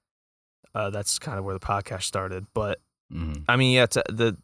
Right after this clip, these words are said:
Speaker 1: Tyler's my, he's my lifelong best friend, so I, I can't think of anybody else I'd rather do it with. And the show itself, to answer the second part of that question, um, the sto-, show itself <laughs> actually started,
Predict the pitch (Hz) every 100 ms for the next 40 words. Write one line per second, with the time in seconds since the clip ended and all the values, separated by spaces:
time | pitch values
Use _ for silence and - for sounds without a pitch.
0 | _ _ - 123 131 123 117 110 120 120
1 | 113 110 107 110 104 110 - 117 107 98
2 | - 101 101 101 95 104 - 113 - 113
3 | 107 107 104 104 - - 98 101 113 98
4 | 104 - 101 104 - 143 147 117 - 131
5 | 127 101 - - - - - _ _ _
6 | - 117 - 104 - 110 104 104 95 -
7 | 95 98 95 - 113 117 113 107 101 _
8 | _ _ _ _ _ 131 - 165 - -
9 | 160 - - 151 - 127 123 - 120 120
10 | 120